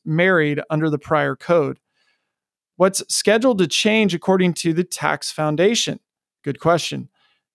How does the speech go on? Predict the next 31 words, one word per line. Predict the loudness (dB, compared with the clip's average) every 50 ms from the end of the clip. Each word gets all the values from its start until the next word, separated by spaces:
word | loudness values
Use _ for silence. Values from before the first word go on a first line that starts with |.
| _ _ _ _ _ _ -2
The | 0 0 0 0
tax | 0 0 0 0 0 0 -2
rates | 0 0 0 0 -2
for | -4 -2 0 2 2
individuals | 2 0 0 0 0 0 2 2 2 2 0
and | -2 0
married | 2 2 2 2 0 0
couples | -2 -2 -2 0 0 -2 0 0
that | 0 0 0 0
were | 0 0 0 0
reduced | 0 -2 -2 0 0 2 2 0 -2 -4
in | -6 -6
twenty | -4 -4 -4 -4 -4
seventeen | -2 -2 -2 -2 -2 -2 -2 0 2 2 2 2
may | 2 2 2
revert | 2 2 2 0 2 2 2 2 2 0 -4 _ _ _ -20 _ _ _ _
to | -6 -4 -2
their | 0 2 4 4 4 4 2 2 -2
values | -2 0 2 2 4 2 2 0 0 -2 -2
in | -4 -4
twenty | -6 -6 -6 -4 -4 -6
sixteen, | -4 -4 -2 -2 -2 -4 -4 -4 -2 -2 -2 0
thus | 2 2 4 4 2 0 -2 -4 -10 -14 _ -20 -20 _ _ _ _ _ -2
after, | 0 2 2 0 0 0 0 0 0 0 -4 -8 _ _ _ _ _ _ _ _ -6
uh, | -2 0 0 0 0 -2 -4 -8 _ _ _ _ _ _ _ _ _ -6
December | -4 -2 0 0 0 0 0 0
thirty-first, | 2 2 2 2 2 0 -2 -2 -2 -4 -6 -6
two | -6 -4 -2
thousand | 0 0 0 0 -2 -2 -4
and | -4 -6
twenty-five. | -6 -6 -6 -6 -6 -4 0 2 2 2 2 0 -2 -8 -14